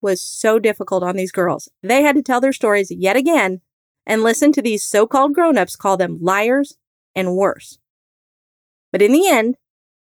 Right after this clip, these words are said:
the jury handed Richard Van Hook convictions on five charges.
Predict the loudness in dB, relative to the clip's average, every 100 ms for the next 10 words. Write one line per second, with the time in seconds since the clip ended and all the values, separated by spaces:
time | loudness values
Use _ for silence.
0 | -6 -4 0 2 4 2 2 0 -2 -8
1 | _ -6 0 0 0 0 2 4 2 0
2 | -2 -6 -4 -2 -2 0 0 0 -2 -6
3 | -4 -2 0 -2 -2 -2 -2 -4 -12